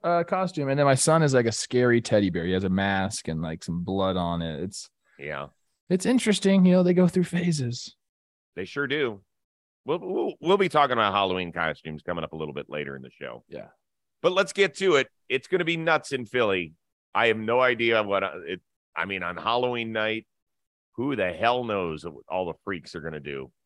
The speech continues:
Speaker 2: I cannot wait to
Speaker 1: <laughs>
Speaker 2: see. So it's Lance McCullers going for the Astros in a one one series, and it's Noah Syndergaard, not Ranger Suarez, getting the ball. Suarez pitched in relief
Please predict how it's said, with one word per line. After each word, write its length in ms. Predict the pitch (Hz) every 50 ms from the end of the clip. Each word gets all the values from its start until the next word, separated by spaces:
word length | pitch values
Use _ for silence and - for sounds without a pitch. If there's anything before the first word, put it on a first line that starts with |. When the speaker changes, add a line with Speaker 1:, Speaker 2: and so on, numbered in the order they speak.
| _ -
Speaker 2:
I 120 | 92 101 95
cannot 320 | - 98 92 87 82 - - 107 -
wait 160 | 95 104 104 123 - -
to 100 | 95 -
Speaker 1:
<laughs> 0 |
Speaker 2:
see. 380 | - - 80 69 58 58 - _ _ _ _ _ _ _ _ _ _ _ _ _ _
So 140 | - 139 160
it's 260 | 123 135 135 - -
Lance 300 | 127 147 165 185 160 -
McCullers 520 | 151 143 - - 127 131 123 123 120 107
going 280 | - 113 110 110 104 101
for 80 | - 104
the 140 | 98 98 95
Astros 480 | 92 90 87 - - 92 87 85 80
in 60 | 85 82
a 40 |
one 200 | 78 76 78 78 76
one 180 | 76 73 73
series, 460 | - - - 73 71 73 76 76 - _ _ _ _ _ _ _ _ 113
and 120 | 117 117
it's 220 | 117 107 - -
Noah 360 | 107 117 127 135 143 147 143 127
Syndergaard, 840 | - - - - - 185 208 - - 185 123 104 87 80 67 55 - _ _ _ _ _ _ _ _ _ _ _ _ _ _
not 220 | 90 101 107 -
Ranger 320 | 107 113 120 117 113 120 107
Suarez, 640 | - - - 117 127 131 127 101 82 71 69 - -
getting 280 | 90 82 76 73 73
the 60 | 71 67
ball. 360 | 73 71 65 69 85 104 104 -
Suarez 440 | - - 87 82 80 80 80 78
pitched 320 | _ - 85 71 - - 80
in 60 | 78
relief 280 | 78 76 76 78 76